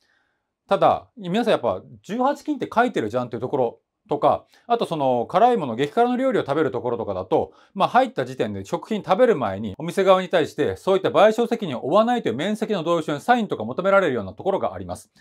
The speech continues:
まあ大食いチャレンジの店とかでもありますよね。そういった賠償責任を負いませんと。じゃあそういったの書いてるじゃんというところについてはどう考えるかというところですけれども、これがあったとしても直ちに、まあ企業側、食品の提供側の責任がなくなるわけではありません。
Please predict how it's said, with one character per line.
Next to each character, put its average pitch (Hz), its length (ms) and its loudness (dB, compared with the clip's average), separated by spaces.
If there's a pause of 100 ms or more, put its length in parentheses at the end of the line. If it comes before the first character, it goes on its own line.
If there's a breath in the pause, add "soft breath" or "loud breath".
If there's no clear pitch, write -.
(140)
ま 160 100 0
あ - 20 0
大 160 160 4
食 214 120 0
い 220 40 0
チ 220 80 4
ャ 220 40 6
レ 196 60 2
ン 147 40 -4
ジ 117 60 -8
の 117 40 -6
店 110 140 -10
と 156 100 -2
か 104 80 -8
で 87 60 -12
も 92 80 -8
あ - 20 -6
り 110 60 -8
ま 120 100 -6
す - 80 -16
よ 90 80 -12
ね。 131 240 -12
そ 139 60 -4
う - 20 0
い 131 40 -8
っ - 0 -
た 127 60 -2
賠 123 140 0
償 120 120 -4
責 123 60 -8
任 98 140 -10
を 92 40 -8
負 101 40 -8
い - 20 -8
ま 107 100 -6
せ 120 120 -10
ん 98 80 -12
と。 80 200 -20 (520 soft breath)
じ 185 60 2
ゃ 165 40 2
あ - 20 0
そ 254 160 0
う - 40 -2
い - 20 -8
っ - 20 -14
た 269 80 -2
の 202 140 -2
書 302 160 2
い 311 100 -2
て 170 80 2
る 110 120 -2
じ 127 80 -2
ゃ 131 80 2
ん 104 100 -10
と - 160 -20
い 165 80 -6
う 220 120 0
と 240 100 -2
こ 269 120 0
ろ 285 80 0
に 254 140 0
つ 185 100 -6
い 170 80 -4
て 151 60 0
は 127 80 2
ど 233 200 4
う 214 60 -2
考 160 180 -4 (140)
え 147 40 0
る 131 80 -4
か 170 120 0
と 160 80 -2
い 123 40 0
う - 20 -2
と 131 100 -8
こ 175 120 -2
ろ 156 80 0
で 120 80 -6
す - 100 -14
け 117 80 -2
れ 104 60 -2
ど 123 80 -6
も、 151 220 -2 (360 soft breath)
こ 262 160 0
れ 302 140 2
が 269 200 4
あ 269 60 6
っ 269 160 -8
た 233 120 2
と 202 180 -2
し - 100 -20
て 214 120 -2
も 185 100 -2
直 226 280 2
ち 190 200 -2
に、 208 280 -4 (160)
ま 170 200 6
あ 113 40 0
企 147 220 -6
業 165 200 2
側、 139 320 4 (260)
食 156 240 -8
品 170 160 -10
の 156 80 -8
提 165 220 -4
供 160 140 -4
側 156 140 -2
の 147 80 -6
責 - 180 -10
任 165 80 -8
が 127 80 -4
な 151 120 -2
く 202 100 -6
な 208 120 2
る 214 80 2
わ 220 100 0
け 175 120 -4
で 127 80 0
は 120 180 0
あ - 20 -10
り 107 80 -8
ま 101 120 -8
せ 98 100 -12
ん。 - 80 -20